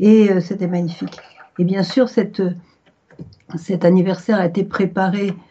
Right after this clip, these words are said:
pendant au moins neuf jours avec une très, très belle neuvaine. Il y a eu beaucoup de,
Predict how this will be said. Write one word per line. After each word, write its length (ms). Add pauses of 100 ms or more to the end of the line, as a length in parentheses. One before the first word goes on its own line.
(240)
pendant 240
au 20
moins 160
neuf 200
jours 360
avec 260
une 220
très, 240
très 200
belle 420 (260)
neuvaine. 640
Il 60
y 40
a 60
eu 160
beaucoup 380
de, 220